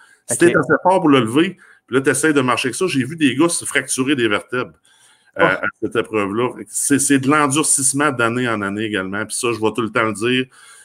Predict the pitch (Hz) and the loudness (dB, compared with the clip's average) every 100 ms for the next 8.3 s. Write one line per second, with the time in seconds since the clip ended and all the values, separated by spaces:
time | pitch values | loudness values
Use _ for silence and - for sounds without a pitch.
0 | _ 95 95 - 120 107 107 107 - - | _ -4 -2 -2 -6 -4 -2 -4 -8 -6
1 | 123 113 98 90 85 - - 95 92 98 | -2 2 2 2 0 -6 -14 -10 -4 -2
2 | 98 113 110 110 101 120 110 104 92 101 | 0 0 0 -2 -2 0 0 0 -2 -2
3 | 113 - _ _ _ _ _ _ _ _ | -4 -6 _ _ _ _ _ _ _ _
4 | - 120 127 120 120 147 135 123 107 - | -2 0 2 2 2 2 2 0 0 2
5 | 139 127 101 - - _ _ _ 101 95 | 0 2 0 -4 -10 _ _ _ -10 -2
6 | 110 110 98 95 113 113 107 - 127 123 | 0 0 -2 0 0 0 -2 0 -2 0
7 | 107 95 95 107 113 110 117 - 110 101 | -2 -2 -2 -2 -2 0 -4 -2 -4 -2
8 | 101 107 | -2 2